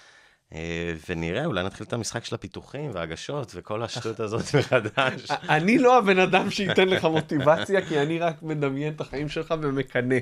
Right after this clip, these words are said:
Speaker 1: אני,
Speaker 2: ואני
Speaker 1: אני,
Speaker 2: מקנא בכלום.
Speaker 1: אני מקבל את זה הרבה.
Speaker 2: <laughs>
Speaker 1: אם הייתם יודעים, באמת לא הייתם מקנאים, אבל מצד שני זה גם נכון. זה, אני לגמרי, אתה יודע, אני צריך להעריך את זה, ברור, את מה ש-, מה שאני, המצב שאני נמצא בו. צריך,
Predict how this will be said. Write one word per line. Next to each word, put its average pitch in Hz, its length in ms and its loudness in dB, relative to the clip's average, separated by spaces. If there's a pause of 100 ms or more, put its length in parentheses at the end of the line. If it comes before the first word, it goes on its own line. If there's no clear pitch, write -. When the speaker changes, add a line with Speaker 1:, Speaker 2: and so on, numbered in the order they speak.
(540)
Speaker 1:
אני, 110 160 2
Speaker 2:
ואני 190 220 6
Speaker 1:
אני, - 100 8 (420)
Speaker 2:
מקנא - 80 6 (100)
בכלום. 180 240 6
Speaker 1:
אני 214 100 6
מקבל 160 400 4
את 165 80 2
זה 151 100 6
הרבה. 123 300 6 (460)
Speaker 2:
<laughs> 381 460 2
Speaker 1:
אם 160 100 2
הייתם 190 160 4
יודעים, 170 280 4
באמת 160 280 2
לא 147 60 2
הייתם 151 200 2
מקנאים, 156 360 0
אבל 139 160 2
מצד 131 320 0
שני 151 280 0
זה 156 120 -2
גם 151 200 0
נכון. 139 460 -2
זה, 98 300 -2
אני 95 160 -2
לגמרי, 110 380 0 (320)
אתה 110 160 -10
יודע, 135 140 -2
אני 98 100 -6
צריך - 200 -10
להעריך 95 320 -2
את 107 60 -8
זה, 90 100 -10
ברור, 78 340 -8
את - 100 -16
מה 80 100 -14
ש-, - 120 -12 (680)
מה 92 160 -14
שאני, 90 300 -12
המצב 90 380 -6
שאני 90 240 -6
נמצא 95 300 0
בו. 82 220 -6 (880)
צריך, 82 180 -10